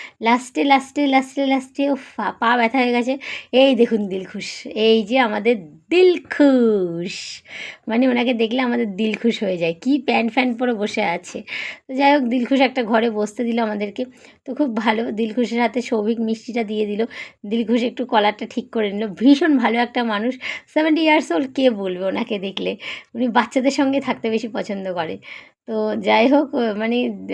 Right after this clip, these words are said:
কি আমাকে নিয়ে কি বলাবলি করছিল। যাই হোক, তো এবার দিলখুশির সঙ্গে দেখা করতে হবে, দিলখুশের বউ দিলখুশি, এটা হলো দিলখুশি। তো দিলখুশিকে দিয়ে সৌভিক মিষ্টিটা প্রণাম করেছে। দিলখুশি ভীষণ ভালো, ভালো,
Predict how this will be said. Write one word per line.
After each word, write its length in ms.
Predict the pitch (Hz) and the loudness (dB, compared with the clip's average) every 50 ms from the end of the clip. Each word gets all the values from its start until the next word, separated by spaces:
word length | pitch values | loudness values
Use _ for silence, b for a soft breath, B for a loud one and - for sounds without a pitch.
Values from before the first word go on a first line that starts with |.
| 208 196 - | -6 -6 -2
কি 180 | - 262 269 269 | 0 2 2 4
আমাকে 360 | 233 220 226 233 220 247 254 | 4 6 4 4 2 2 0
নিয়ে 140 | 247 269 262 | 0 0 0
কি 160 | 254 285 277 | 2 0 0
বলাবলি 460 | 226 240 226 233 233 240 254 254 269 | 2 2 2 2 2 2 2 0 0
করছিল। 540 | 262 - 247 233 240 - - - 254 240 226 | 0 0 0 0 0 -2 -2 -2 0 0 0
যাই 220 | 202 220 220 254 | 0 0 2 2
হোক, 100 | 247 240 240 B B B B B B B B | 0 -2 -4 B B B B B B B B
তো 60 | - 254 | -4 0
এবার 300 | - 254 247 277 247 220 | 4 4 4 4 4 4
দিলখুশির 500 | 262 285 302 294 - 302 247 - 302 269 | 4 4 4 4 2 0 0 0 0 0
সঙ্গে 260 | - 311 269 262 247 | 2 2 2 4 4
দেখা 220 | 220 220 208 233 | 2 0 0 0
করতে 280 | 202 214 214 - - 214 | -2 -4 -4 -2 -2 -2
হবে, 120 | 190 185 | -2 -2
দিলখুশের 540 | 185 196 262 269 254 262 247 233 - 277 247 | 0 0 0 0 0 -2 -4 -2 0 0 0
বউ 220 | 202 240 262 262 | 2 0 0 0
দিলখুশি, 640 | 233 190 226 226 220 208 - 208 - - - 185 180 | 0 0 0 -2 -2 -2 -6 -8 -10 -8 -6 -6 -4
এটা 140 | 185 208 226 | -2 -2 -2
হলো 200 | 233 226 240 226 | 0 0 -2 -2
দিলখুশি। 520 | 190 202 196 190 175 - 180 - - 208 B B B B B B B B | -4 -6 -6 -8 -8 -12 -16 -14 -14 -14 B B B B B B B B
তো 60 | 294 | -8
দিলখুশিকে 720 | 254 226 285 277 254 - - 269 - - 311 277 285 311 294 | -4 -2 0 0 0 0 -2 -2 -2 -2 -6 -4 -2 0 -2
দিয়ে 440 | 233 254 254 269 269 269 269 277 | 0 0 -2 0 0 0 0 0
সৌভিক 460 | 254 - 269 240 233 220 220 262 254 254 - B B B B B B B | 0 0 0 0 0 0 -2 -2 -4 -4 -8 B B B B B B B
মিষ্টিটা 380 | 233 247 254 - 247 233 262 | -4 -4 -4 -4 -6 -6 -4
প্রণাম 360 | 247 262 262 240 233 240 240 | -4 -4 -4 -2 -2 -2 -2
করেছে। 400 | 233 247 233 233 220 - 254 254 | -2 -2 -2 -2 -2 -2 -2 -2
দিলখুশি 500 | 254 214 208 240 233 220 - 254 233 277 | -2 -2 -4 -4 -4 -4 -4 -4 -2 -2
ভীষণ 340 | 240 220 - - 247 254 247 | -2 -2 -2 -2 -2 0 0
ভালো, 300 | 208 233 208 214 220 226 | 0 0 0 -2 -2 -6
ভালো, 480 | - - 208 202 214 208 226 226 220 | -10 -10 -8 -6 -4 -4 -2 -4 -6